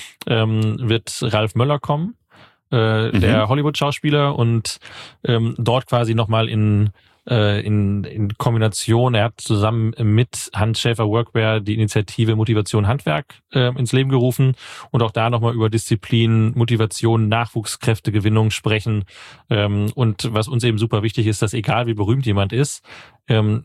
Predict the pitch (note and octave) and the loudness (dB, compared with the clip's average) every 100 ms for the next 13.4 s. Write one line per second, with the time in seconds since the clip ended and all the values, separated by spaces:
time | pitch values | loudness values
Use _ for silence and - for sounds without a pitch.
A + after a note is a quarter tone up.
0 | - A2 A2 A#2+ C#3 B2+ A#2 A#2 - A#2 | -8 -4 -2 0 -2 -2 -2 -2 0 0
1 | - G#2+ G#2 A2 G#2+ B2 G#2+ G#2+ G#2+ G#2 | 0 -2 0 0 -2 -2 -2 0 -2 -2
2 | G#2 - _ _ A2 G#2 C#3+ C3 B2 B2 | -4 -10 _ _ 0 2 2 0 0 0
3 | A#2 A2 A2 C3+ C3 - A#2+ A#2+ - - | -2 -2 2 4 2 2 0 0 -6 -20
4 | - _ B2+ A2 A2 G#2 B2 C#3 - G#2+ | -20 _ 0 2 2 2 0 0 0 0
5 | A#2+ - D#3 D3+ - - A#2 A2 A2 G#2+ | 0 -2 -4 -4 -8 -2 0 2 0 -4
6 | - - _ - B2+ A2 C3 A#2+ B2 A#2+ | -12 -20 _ -8 0 2 2 0 -2 0
7 | A2+ A#2 A2 - A#2+ B2 A#2+ - A#2 A#2 | 0 -2 -4 -2 -2 0 -2 0 0 0
8 | A#2 A#2+ G#2+ A#2 A#2+ A2+ A2+ A2 G#2+ A2 | -2 0 2 2 2 2 2 2 2 0
9 | G#2+ A2 G#2+ G2 G#2+ G#2 G#2+ G2 A#2+ A2 | 2 2 0 0 0 0 0 0 0 0
10 | A#2 - A#2+ A#2+ A2 A2+ G#2+ G#2 G#2 G2+ | -2 0 0 2 2 2 2 2 0 0
11 | G2+ G#2 G#2+ - - - _ A2 G2+ G2+ | 0 -2 -4 -10 -20 -20 _ 0 2 2
12 | G2+ A#2 - _ _ _ - C3+ C3+ A#2+ | 0 -2 -10 _ _ _ 0 2 4 2
13 | C#3 B2+ A2+ - | 2 2 0 -2